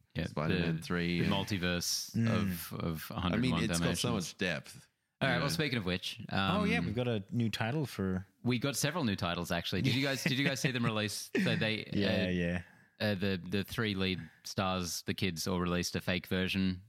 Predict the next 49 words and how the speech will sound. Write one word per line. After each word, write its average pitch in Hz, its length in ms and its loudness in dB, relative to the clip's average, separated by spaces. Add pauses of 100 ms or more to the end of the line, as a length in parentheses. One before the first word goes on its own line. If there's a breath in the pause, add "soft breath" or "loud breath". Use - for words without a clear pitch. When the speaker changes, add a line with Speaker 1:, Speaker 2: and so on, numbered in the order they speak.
(160)
Speaker 1:
um, 82 260 0
of 80 120 -2
the 87 60 -4
title 90 340 -2
for 104 100 -6
the 85 80 -6
film, 101 280 0
each 90 140 -4
involving 85 300 -2
the 85 60 0
word 85 140 0
home. 92 400 2 (300 loud breath)
Uh, 110 60 0
the 110 60 0
only 135 140 -2
one 139 100 -2
I 127 40 0
remember 110 240 2
was 98 160 0
Zendaya's, 98 440 0
which 104 180 -2
was 92 160 0
Spider-Man 85 400 0
Home 87 160 0
Slice, 104 340 -4
which 98 120 -4
I 87 80 0
really 85 260 0
fucking 87 300 -6
like. 90 240 -4
Speaker 3:
Oh, 127 320 0
fuck, 113 200 -2
that's 107 200 -2
good. 120 100 0
I 117 80 2
didn't 127 200 0
see 117 120 0
that 110 120 0
one. 101 100 -2
I 110 80 0
saw, 127 260 0
um, 160 300 2
Speaker 2:
Dude, 92 400 0
that 160 120 -2
was 151 160 0
sick. 170 520 0
Speaker 3:
I 110 60 2
saw, 117 560 2
uh, 101 640 0